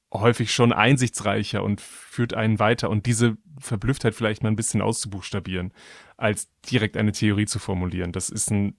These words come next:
irgendwie metaphilosophisches Ethos, das ich toll finde bei Nagel und das auch jetzt in seinen späten Sachen, diese Texte sind jetzt geschrieben oder zumindest veröffentlicht, ja wirklich in Zeiten, wo er schon weit über achtzig ist, wo er, glaub ich, kurz davor ist, in seine neunziger zu gehen.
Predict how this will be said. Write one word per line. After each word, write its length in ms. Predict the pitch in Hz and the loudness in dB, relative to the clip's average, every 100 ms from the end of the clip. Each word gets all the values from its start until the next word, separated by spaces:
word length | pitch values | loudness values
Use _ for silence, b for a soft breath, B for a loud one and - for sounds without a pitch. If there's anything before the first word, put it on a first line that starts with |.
| - | -14
irgendwie 280 | - 110 101 | -4 0 2
metaphilosophisches 880 | 104 107 113 104 98 101 101 - - | 4 4 2 0 -4 -4 -6 -8 -6
Ethos, 480 | 107 - 90 - - b b b b - | -6 -4 -4 -4 -8 b b b b -6
das 420 | 98 90 - - _ _ - | -2 0 0 -4 _ _ -6
ich 300 | 98 - - _ - | -6 -6 -12 _ -4
toll 200 | 98 98 | 0 2
finde 260 | - 90 | 0 -2
bei 140 | 92 90 | -2 -4
Nagel 340 | 87 92 92 | -4 -4 -4
und 160 | 92 92 - | -6 -6 -4
das 420 | 98 - - - _ _ _ _ | -4 -2 -6 -10 _ _ _ _
auch 240 | - 120 127 | 4 4 4
jetzt 200 | 120 - | 0 0
in 120 | 120 | 0
seinen 420 | 117 113 110 107 | 2 2 0 -4
späten 320 | - 131 156 | 0 0 2
Sachen, 200 | 120 113 | -2 -4
diese 200 | 107 104 | -4 -6
Texte 480 | - 117 - 110 104 b b b b b | -6 -8 -6 -4 -6 b b b b b
sind 260 | - 113 104 | -6 -4 -2
jetzt 300 | 107 - - | -2 -4 -4
geschrieben 400 | - - 120 127 | -4 -2 2 2
oder 120 | 113 | 2
zumindest 280 | 107 107 104 | 2 0 -2
veröffentlicht, 500 | 107 104 113 107 - | -2 0 2 2 0
ja 100 | 98 | -2
wirklich 220 | 104 104 | -4 -4
in 80 | 98 | -6
Zeiten, 360 | - 101 107 98 | -2 -2 -2 -4
wo 100 | 98 | -4
er 80 | |
schon 380 | 98 101 95 90 - _ _ _ _ _ _ _ - - | -4 -4 -4 -4 -8 _ _ _ _ _ _ _ -20 -8
weit 340 | 95 104 120 | 0 0 0
über 160 | 104 95 | -4 -4
achtzig 380 | - - 113 | -4 -8 -8
ist, 180 | 95 - | -10 -14
wo 40 | 95 | -14
er, 80 | |
glaub 160 | 92 95 | -14 -14
ich, 80 | - | -10
kurz 180 | 107 - | -10 -8
davor 260 | 104 104 | -6 -4
ist, 80 | 98 | -4
in 60 | 101 | -2
seine 180 | 95 95 | -2 -2
neunziger 440 | 92 117 95 95 | -2 -2 -4 -4
zu 140 | - | -6
gehen. 240 | 95 95 | -4 -4